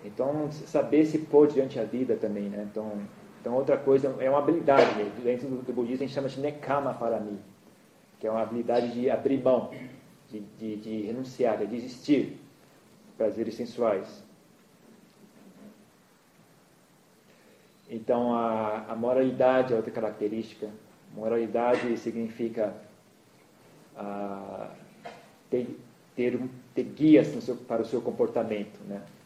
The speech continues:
Então, você evitar fazer aquilo que prejudica as demais pessoas. Evitar fazer aquilo que agride as, as pessoas, quer seja através da fala, através, através de atos corporais.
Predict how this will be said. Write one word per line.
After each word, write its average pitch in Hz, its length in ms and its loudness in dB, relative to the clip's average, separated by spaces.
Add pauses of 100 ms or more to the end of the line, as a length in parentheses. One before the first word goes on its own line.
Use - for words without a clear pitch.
(180)
Então, 104 240 -6 (180)
você - 180 -6
evitar 113 460 0
fazer 117 280 -2
aquilo 117 360 -2
que 110 100 -10
prejudica 120 560 -4
as - 60 -8
demais 107 260 -4
pessoas. - 600 -12 (760)
Evitar 107 380 -2
fazer 113 220 0
aquilo 117 240 0
que 117 120 -2
agride 117 460 0
as, 104 60 -2 (240)
as - 120 -14
pessoas, 104 500 -4
quer 98 140 -8
seja 113 200 -4
através 107 300 -2
da 98 80 -6
fala, 123 460 0
através, 107 400 -4
através 107 360 -2
de 107 60 -2
atos 104 160 -4
corporais. 107 720 -4